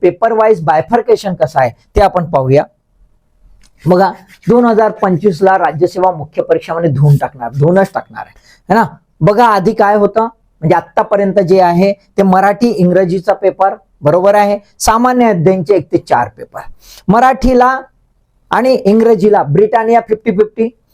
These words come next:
पन्नास पन्नास, पन्नास ऑब्जेक्टिव्ह म्हणजे गोलामारू आंदोलन आणि पन्नास म्हणजे लिखाण, अशा प्रकारे होतं. सामान्य अध्ययनला एकशे पन्नास प्रति पेपर, एकशे पन्नास गुण, एकशे पन्नास प्रश्न आणि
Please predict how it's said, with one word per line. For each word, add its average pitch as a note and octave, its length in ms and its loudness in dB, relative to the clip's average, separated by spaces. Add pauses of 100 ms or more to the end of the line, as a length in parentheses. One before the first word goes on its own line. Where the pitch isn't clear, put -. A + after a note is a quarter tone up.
(160)
पन्नास G3 300 0
पन्नास, G#3+ 460 -2 (140)
पन्नास F#3+ 340 0
ऑब्जेक्टिव्ह F3+ 500 0
म्हणजे G3+ 180 2
गोलामारू F#3+ 480 2
आंदोलन G#3 400 0 (420)
आणि A3+ 180 0 (140)
पन्नास A#3+ 340 0
म्हणजे A3 260 2
लिखाण, - 320 -4 (340)
अशा F3+ 220 0
प्रकारे F#3+ 360 0
होतं. F#3 280 0 (240)
सामान्य D#4+ 440 0
अध्ययनला G3 580 0
एकशे F#3 260 -2
पन्नास G#3 600 -2 (320)
प्रति F#3+ 240 0
पेपर, E3 340 0 (300)
एकशे E3+ 220 -2
पन्नास F3 400 -2
गुण, B3 180 -2
एकशे F#3 220 -4
पन्नास E3+ 440 -2 (280)
प्रश्न A#3+ 360 0 (440)
आणि C4+ 560 2